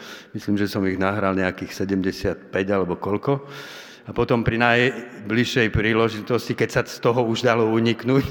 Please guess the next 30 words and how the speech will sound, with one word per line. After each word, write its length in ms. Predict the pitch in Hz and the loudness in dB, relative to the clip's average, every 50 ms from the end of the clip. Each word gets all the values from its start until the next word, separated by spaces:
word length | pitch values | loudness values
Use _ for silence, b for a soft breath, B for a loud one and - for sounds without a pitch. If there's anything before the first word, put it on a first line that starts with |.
| - - - | -4 -2 0
<laughs> 120 | - 165 | 0 0
som 240 | 160 - - 131 117 | 0 -2 -2 -2 -2
z 80 | 110 - | -2 -2
toho 240 | - 131 110 98 92 | 0 2 2 4 4
unikol. 400 | 101 110 113 - 151 151 165 156 160 B B B B B B B B B B B B B B B - | 4 2 2 2 2 2 2 0 -2 B B B B B B B B B B B B B B B 2
Čiže 400 | - 170 156 165 165 147 139 117 95 95 98 95 - - - - - - - _ _ _ _ _ _ _ - - - _ _ _ - - _ _ _ _ _ _ _ _ _ - - _ - - | 4 4 6 8 8 6 6 4 0 -4 -8 -10 -12 -16 -20 -20 -20 -20 -20 _ _ _ _ _ _ _ -20 -20 -20 _ _ _ -20 -20 _ _ _ _ _ _ _ _ _ -20 -20 _ -8 -2
veľk-, 280 | 113 139 151 147 - - - 120 113 110 - - 127 | 0 0 0 0 -2 -6 -10 -10 -10 -10 -10 -6 -4
tá, 80 | 190 - | -4 -4
tá 240 | 143 139 - 156 | -4 -4 -4 -6
prvá 320 | 135 - - 156 160 151 135 | -4 0 0 2 4 4 4
fáza 400 | 120 - 135 135 143 123 135 135 | 4 4 4 6 6 4 2 2
bola 240 | 113 123 127 120 113 | 2 4 4 4 4
taká 320 | - 113 104 - 113 - | 2 0 0 0 0 0
tá, 400 | - 101 90 85 - 82 90 92 | 0 0 0 0 0 -2 -2 0
hej, 240 | 98 95 98 101 98 | 0 2 2 2 0
že 160 | 92 - 95 87 - - - - - | -2 -4 -6 -6 -8 -12 -20 -8 -2
tam 160 | - 98 98 104 | 0 0 0 0
sme 240 | 95 101 107 104 98 98 | 0 0 0 2 2 2
investovali 880 | 98 95 95 95 - - - 101 101 104 104 110 113 110 113 113 107 98 | 2 2 2 0 0 -2 0 2 2 4 4 4 2 2 2 2 0 0
veľa, 640 | 90 98 90 92 104 123 135 147 165 156 - B B B B B B B B B B B B B - | 0 0 2 2 4 4 4 4 2 0 -2 B B B B B B B B B B B B B -4
ale 400 | 110 113 113 113 117 117 113 117 | 0 2 4 4 6 4 4 2
potom 480 | - 135 131 127 - - 135 135 135 131 131 131 127 123 123 113 110 110 | 2 0 -2 0 2 2 4 4 6 6 6 6 6 4 4 4 2 2
sme 240 | 107 - 117 113 117 | 2 2 0 0 0
si 80 | - | 0
začali 400 | 107 113 120 117 - 131 117 117 | 0 0 0 0 2 0 2 2
uvedomovať, 640 | 104 101 110 113 107 117 110 110 113 113 117 113 113 113 107 | 2 2 2 2 2 2 0 2 2 2 2 2 0 -2 -4
že 160 | - 113 113 104 | -4 -2 -2 -2
tak 240 | - - 117 98 107 | -2 -4 -6 -4 -2
nejakým 320 | 110 117 117 113 117 120 107 | 0 0 0 0 0 -4 -4
spôsobom 480 | - - 127 120 - - 113 113 113 | -4 -4 -6 -4 -2 -2 -2 0 2